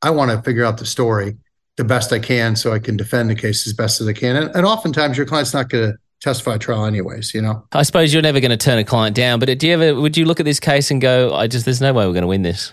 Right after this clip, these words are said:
Speaker 2: I mean, I just don't know how we're gonna win this"?
Speaker 1: Well, you know, the, despite the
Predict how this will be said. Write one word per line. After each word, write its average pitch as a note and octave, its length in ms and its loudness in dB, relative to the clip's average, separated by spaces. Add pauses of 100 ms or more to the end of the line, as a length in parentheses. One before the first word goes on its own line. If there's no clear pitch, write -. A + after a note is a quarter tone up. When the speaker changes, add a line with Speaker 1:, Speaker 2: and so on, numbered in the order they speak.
(140)
Speaker 2:
I G#2 60 -4
mean, G#2 160 0
I G2+ 60 2
just G#2 140 -6
don't A2 180 0
know F#2+ 80 0
how G#2+ 200 2
we're G2+ 120 2
gonna E2+ 140 -2
win E2+ 140 -2
this"? E2+ 280 -6 (120)
Speaker 1:
Well, A3 600 0
you F3 120 2
know, F3 280 4
the, C#3+ 120 -4
despite F#3+ 560 -2
the A#2 560 -2